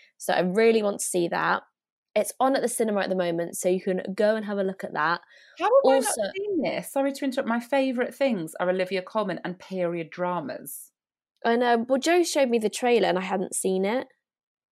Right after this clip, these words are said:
Speaker 2: It looks sensational.
Speaker 1: Oh, I'm very excited. I also really want to watch the Guernsey Potato Peel Society.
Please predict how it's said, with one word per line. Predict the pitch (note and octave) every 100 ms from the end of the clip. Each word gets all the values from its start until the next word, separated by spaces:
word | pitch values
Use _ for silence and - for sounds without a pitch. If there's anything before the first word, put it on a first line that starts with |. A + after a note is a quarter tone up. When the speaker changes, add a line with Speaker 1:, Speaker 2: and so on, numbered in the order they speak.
| _ -
Speaker 2:
It | D#3+ -
looks | D#3 D3 - - -
sensational. | D3 B2 B2 - - - C#3 C3 - - - - - _ _ _ _ _ _
Speaker 1:
Oh, | - E3+ -
I'm | - F#3
very | F#3+ F3+ -
excited. | - F#3 E3 E3 -
I | G3
also | G#3 B3 - G#3
really | F#3 F3 F3
want | E3+ -
to | F3+
watch | D#3+ E3 - - - - _ -
the |
Guernsey | G#3 A3 A3 G#3+ G#3+
Potato | - G3+ F#3+ F#3+ F3
Peel | G3+ F#3 F3+
Society. | - E3 D#3+ D#3